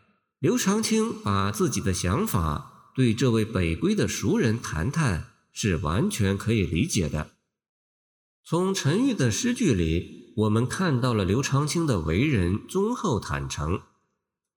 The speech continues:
首联写相逢地点和行客去向。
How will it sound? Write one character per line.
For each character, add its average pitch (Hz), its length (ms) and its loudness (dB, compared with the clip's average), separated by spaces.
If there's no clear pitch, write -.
首 147 280 2
联 165 280 2
写 101 380 2
相 233 300 0
逢 165 240 0
地 190 180 2
点 78 460 0
和 95 260 0
行 95 260 -2
客 101 200 0
去 92 240 0
向。 85 260 -2